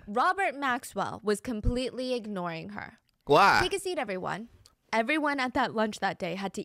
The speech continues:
Speaker 1: eat and talk to each other about business, make jokes with Robert Maxwell, uh, how's the printing business,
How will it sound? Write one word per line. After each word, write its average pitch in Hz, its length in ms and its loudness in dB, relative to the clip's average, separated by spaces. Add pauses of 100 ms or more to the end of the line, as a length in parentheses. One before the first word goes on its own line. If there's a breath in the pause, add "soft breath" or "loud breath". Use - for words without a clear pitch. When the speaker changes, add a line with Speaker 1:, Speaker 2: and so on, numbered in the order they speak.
Speaker 1:
eat 240 240 -6 (100)
and 208 120 -4
talk 220 220 -4
to 214 120 -6
each 196 140 -8
other 185 180 -2
about 202 380 0
business, 311 500 -4 (160)
make 214 240 0
jokes - 320 0
with 277 160 -2
Robert 285 340 0
Maxwell, 240 680 0
uh, 226 140 0
how's 311 280 0
the 349 80 -8
printing 359 460 -2
business, 262 340 -2